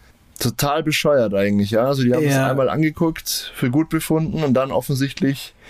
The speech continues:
Speaker 1: ein, eine Dreiviertelstunde später, also mehr als das halbe Rennen später irgendwie nochmal angeguckt.
Speaker 2: Ja,
Speaker 1: Warum
Speaker 2: also falls das
Speaker 1: ist
Speaker 2: von einem anderen
Speaker 1: unbekannt.
Speaker 2: Team gekommen ist, dann, äh, möchte ich an der Stelle Folgendes sagen.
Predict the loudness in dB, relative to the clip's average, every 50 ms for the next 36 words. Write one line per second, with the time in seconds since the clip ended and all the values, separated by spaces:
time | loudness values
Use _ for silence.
0 | -20 -20 -20 -14 -8 -4 -2 0 0 0 0 0 0 2 2 2 0 0 0 -2
1 | -2 -2 -2 0 0 0 0 -2 -2 -2 -2 -2 0 0 0 0 0 -2 -2 0
2 | 0 0 2 2 0 0 0 2 2 2 2 2 0 -2 -2 -4 -4 -2 0 0
3 | 0 0 0 -2 -2 -2 -2 -2 -4 -2 0 0 0 0 0 0 0 0 -2 -2
4 | 0 0 0 0 -2 -6 -12 -20 -20 -20 -20 -20 _ -4 -2 0 0 0 0 0
5 | -2 -2 -2 -4 -6 -6 -6 -6 -6 -6 -8 -10 -14 -16 -16 _ _ _ -20 -16
6 | -6 -2 0 0 2 0 0 0 0 2 2 2 2 2 2 2 2 0 0 0
7 | 0 -2 0 0 0 0 0 2 2 2 2 2 2 2 2 2 2 2 2 2
8 | 2 0 0 0 0 2 2 2 0 0 0 0 -2 -2 -2 -2 0 0 2 2
9 | 2 2 2 0 0 0 0 0 -2 -2 -2 -2 -2 -2 -2 -4 -6 -6 -6 -4
10 | -2 -2 0 -2 -2 -2 -2 0 0 2 2 0 0 0 -2 -2 -2 -2 -2 -2
11 | 0 0 2 2 2 2 0 0 0 0 0 0 0 2 2 2 0 0